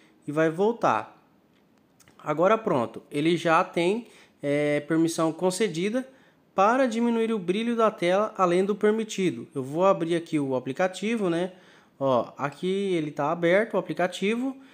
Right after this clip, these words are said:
e eu vou diminuir o brilho da tela aqui nas configurações. Olha só, eu diminui o brilho no máximo. Note que agora eu vou diminuir pelo aplicativo.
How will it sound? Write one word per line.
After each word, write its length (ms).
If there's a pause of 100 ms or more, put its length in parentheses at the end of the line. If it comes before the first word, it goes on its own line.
(340)
e 60
eu 100
vou 140
diminuir 460
o 60
brilho 300
da 160
tela 300
aqui 180
nas 320
configurações. 1080 (120)
Olha 220
só, 400 (340)
eu 120
diminui 360
o 80
brilho 380
no 100
máximo. 580 (460)
Note 460
que 100
agora 240
eu 40
vou 100
diminuir 560
pelo 220
aplicativo. 800